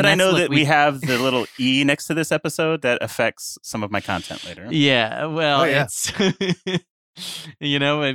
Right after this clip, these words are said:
Speaker 2: maybe, maybe I should have been doing that from the start, but, uh, hey, you know what? Uh, we live and learn in the podcast game, just like Sonic Adventure Two. So,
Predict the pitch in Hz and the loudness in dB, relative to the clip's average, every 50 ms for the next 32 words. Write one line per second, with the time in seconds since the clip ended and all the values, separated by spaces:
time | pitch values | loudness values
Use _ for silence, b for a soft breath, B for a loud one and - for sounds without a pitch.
0 | 131 135 139 143 147 151 156 147 139 143 151 151 160 156 165 160 - 160 165 160 | -4 -4 -2 0 0 0 -2 -2 -2 -2 0 0 2 0 0 0 0 -2 -2 -2
1 | 165 156 165 165 170 175 185 185 180 202 185 196 214 - - 220 220 277 381 _ | -2 -2 0 0 0 0 0 -2 -4 -6 -8 -6 -6 -4 0 0 0 0 0 _
2 | - 180 151 156 165 165 - - 175 170 165 165 165 165 165 165 165 160 151 175 | -2 0 0 0 0 -2 -2 0 2 2 4 4 4 2 2 2 2 0 0 0
3 | 196 247 247 175 135 131 143 147 156 156 165 180 208 240 214 - - - 143 151 | 0 2 2 2 0 0 0 0 0 0 0 0 0 -2 -2 -4 -6 -4 -2 0
4 | 143 143 135 147 151 156 170 175 156 160 147 139 127 117 107 107 107 107 113 113 | 0 0 0 -2 -2 0 0 -2 -2 -2 -4 -2 -4 -4 -4 -8 -12 -16 -16 -16
5 | 113 - - 120 - 113 - - 110 104 104 - - 117 107 107 110 110 104 123 | -16 -12 -8 -8 -8 -8 -6 -6 -6 -6 -6 -6 -6 -4 -4 -4 -6 -6 -8 -8
6 | 117 - - 123 110 104 98 - - 131 139 151 147 160 147 151 147 - 160 143 | -8 -6 -4 -4 -4 -4 -6 -6 -4 -4 -2 -2 -2 -4 -4 -4 -6 -6 -8 -10
7 | - 139 107 - - _ B B B B B B B B B B B B - - | -8 -8 -10 -10 -12 _ B B B B B B B B B B B B -12 -8
8 | - 180 170 170 165 160 160 156 | -2 0 2 4 4 2 2 0